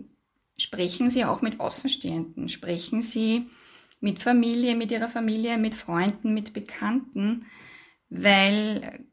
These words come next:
gerade außenstehende Personen nehmen Dinge an einem wahr, Kompetenzen wahr, die man selbst als absolut selbstverständlich sieht. Weil das, was ich gut kann, was mir Spaß macht, das ist für mich meistens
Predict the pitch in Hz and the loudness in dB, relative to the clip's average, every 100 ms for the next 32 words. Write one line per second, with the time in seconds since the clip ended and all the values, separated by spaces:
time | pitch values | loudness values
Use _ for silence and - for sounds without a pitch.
0 | _ - 220 196 208 - 143 - 254 269 | _ -6 -2 0 2 0 -2 -2 0 0
1 | - 202 202 202 220 - 175 185 214 214 | 2 0 0 -4 -8 -4 -2 0 2 2
2 | 196 190 196 202 220 - 214 226 240 240 | 2 0 2 2 0 2 4 4 4 4
3 | 240 - - - - 196 175 185 208 185 | 2 -4 -14 -10 -6 -2 -2 2 2 4
4 | 170 165 202 269 - 208 - - 180 185 | 4 4 4 2 -2 -6 -6 -8 -8 -8
5 | - - 220 202 180 202 226 - - - | -8 -4 -2 0 0 0 -2 -8 -20 -20
6 | - _ 185 196 202 202 - 170 - - | -20 _ -2 2 4 4 2 -2 -4 -8
7 | 190 190 - - _ - - - 208 208 | -6 -6 -6 -8 _ -4 -4 -2 -2 -2
8 | - 180 180 - 220 - 202 208 262 - | -2 -4 -4 -6 -6 -4 -4 -4 -6 -6
9 | 254 285 - - _ _ _ _ - - | -6 -8 -10 -20 _ _ _ _ -20 -20
10 | - _ _ _ _ 202 202 202 220 240 | -20 _ _ _ _ 0 4 6 4 0
11 | 247 240 - 233 - 226 170 220 262 214 | -2 -2 -6 -8 -8 0 2 6 6 6
12 | 226 101 101 - 143 208 247 226 233 - | 0 -2 -2 -2 -4 -2 0 0 0 -6
13 | 208 - 247 - - 196 185 190 - 139 | -10 -4 -2 -2 -2 -2 -2 -2 -2 -2
14 | 143 - 196 - - | -2 -4 -8 -8 -10